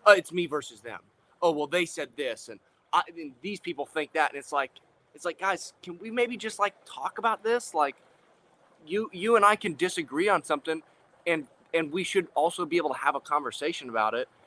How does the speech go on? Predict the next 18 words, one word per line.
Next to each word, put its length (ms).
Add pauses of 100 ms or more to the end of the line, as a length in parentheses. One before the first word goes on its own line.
(140)
and 100
say, 140
'Okay, 260
well, 220
maybe 220
we 120
don't 220
agree 240
on 160
this, 120
but, 140
like, 160 (120)
what 180
does 160
this 180
mean, 400
though? 220 (560)
How, 160